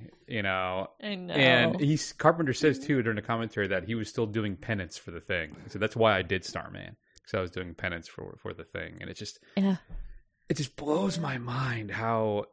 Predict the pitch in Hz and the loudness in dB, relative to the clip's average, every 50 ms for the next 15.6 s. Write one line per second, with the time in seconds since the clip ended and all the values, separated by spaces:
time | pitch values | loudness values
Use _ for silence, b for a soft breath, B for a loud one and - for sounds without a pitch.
0 | _ - - 208 202 208 208 202 160 147 143 165 190 180 160 185 160 160 - 175 | _ -2 0 2 4 6 6 8 8 10 10 10 10 10 8 6 4 6 8 6
1 | 165 139 - - - 151 143 135 139 135 143 143 131 123 117 113 104 107 113 120 | 6 6 4 4 4 6 6 8 6 6 8 8 8 8 6 6 4 0 -2 0
2 | 110 131 127 131 131 - 147 120 107 101 98 95 101 101 101 101 120 123 131 127 | 6 8 8 8 8 4 0 0 0 0 0 2 0 0 2 4 4 4 4 4
3 | - - 135 123 113 107 101 95 98 110 113 107 95 85 82 - _ _ - - | 0 -2 -2 -2 0 0 -2 0 4 6 6 6 6 4 0 -6 _ _ 0 2
4 | 139 123 110 127 131 127 127 - - _ _ _ _ _ - 131 123 139 165 190 | 4 4 6 8 8 8 6 4 0 _ _ _ _ _ -6 -2 2 2 4 4
5 | 196 175 156 185 190 208 214 208 196 190 185 175 165 151 135 120 - - - - | 4 4 6 8 10 10 12 12 12 10 10 6 4 4 2 0 -4 -8 -10 -12
6 | _ _ - 131 - - - 131 139 139 131 110 98 92 - - _ _ _ - | _ _ 0 0 0 0 2 4 6 8 8 8 6 2 -2 -14 _ _ _ 0
7 | 151 131 110 107 113 104 110 98 95 87 85 85 - - 104 98 - - 92 87 | 0 0 2 0 0 2 2 2 2 0 -2 -6 -4 -2 0 0 0 -2 -4 -4
8 | 90 85 82 85 85 - - - 190 180 165 175 170 165 160 151 - _ _ - | -4 -4 -4 -6 -8 -6 0 2 2 2 2 2 0 -2 -2 -4 -8 _ _ -12
9 | - - 143 151 143 135 131 151 165 160 - - - 143 123 - 131 120 113 113 | 0 6 8 8 8 8 8 6 6 6 4 2 2 2 2 2 2 0 2 0
10 | 131 135 131 127 123 123 120 120 120 117 113 113 117 127 143 151 151 131 117 120 | 0 0 0 2 4 4 4 4 4 2 0 0 2 2 4 4 4 2 4 6
11 | 123 123 120 123 123 123 120 113 110 - - 139 120 131 127 127 120 117 120 - | 6 8 8 8 8 6 6 4 4 4 2 2 4 4 6 8 8 6 6 6
12 | - 117 110 131 131 135 - - 120 131 139 131 120 - 156 143 147 139 - - | 2 4 4 4 4 4 2 2 4 6 6 6 4 2 2 0 0 0 -2 -2
13 | 131 135 135 131 123 120 113 - - - 131 120 120 120 117 113 117 113 120 120 | 0 2 4 4 4 2 0 0 0 2 4 6 6 6 6 6 4 4 2 2
14 | 107 117 107 113 113 110 - - 120 113 110 110 110 107 104 107 107 117 110 104 | 2 4 4 4 4 2 2 2 4 4 6 6 4 4 2 2 2 4 4 2
15 | - - 131 127 127 - - 101 92 90 b | 2 2 2 2 2 4 2 2 2 0 b